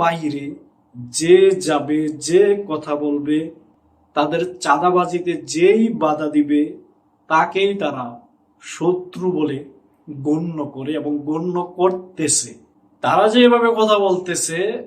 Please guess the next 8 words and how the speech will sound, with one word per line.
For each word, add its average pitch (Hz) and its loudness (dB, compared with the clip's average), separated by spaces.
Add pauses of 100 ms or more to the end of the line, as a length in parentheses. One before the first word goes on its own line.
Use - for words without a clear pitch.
(580)
তারা 196 -6 (140)
সম্পূর্ণ 226 0 (500)
আওয়ামী 220 2 (200)
স্টাইলে 202 0 (120)
কথা 127 -10 (100)
বলতেছে। 120 -12 (200)
একটু 196 -8 (180)
ঘাটাঘাটি 240 2